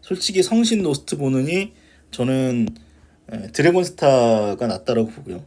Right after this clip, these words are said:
그래서 도끼 블레이드를 보는 겁니다.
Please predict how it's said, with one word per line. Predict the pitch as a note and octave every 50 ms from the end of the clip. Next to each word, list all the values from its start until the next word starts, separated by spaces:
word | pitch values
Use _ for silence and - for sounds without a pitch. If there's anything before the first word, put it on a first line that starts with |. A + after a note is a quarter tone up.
| _ _ _ _ _ _ _ _ _ _ _ - _ _ _ _
그래서 | - - D3+ D#3+ E3 E3+ D3 C3 D#3 E3+ A#2 F#2 F#2 C#3 C#3 _ _ - - - _ _ _ _ -
도끼 | - C#3 C#3 C#3 - C#4+ C4+
블레이드를 | C4 A#3 G3+ F3+ D3 B2 - A#2 G#2 F#2+ F#2+ G2 F#2+ -
보는 | - G2+ G2+ F#2
겁니다. | - F2 F2 F2